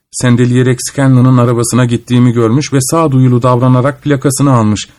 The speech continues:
Fotoğrafını gördüğümde onu hemen tanıdım. Polise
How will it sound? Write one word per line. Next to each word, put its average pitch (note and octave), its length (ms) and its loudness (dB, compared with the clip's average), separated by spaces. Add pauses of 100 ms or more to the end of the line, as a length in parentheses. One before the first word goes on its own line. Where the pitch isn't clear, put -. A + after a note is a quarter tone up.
(520)
Fotoğrafını B2 500 0
gördüğümde C3 580 2
onu C3+ 280 0
hemen D3+ 280 0
tanıdım. A2+ 400 -2 (680)
Polise D#3 460 -2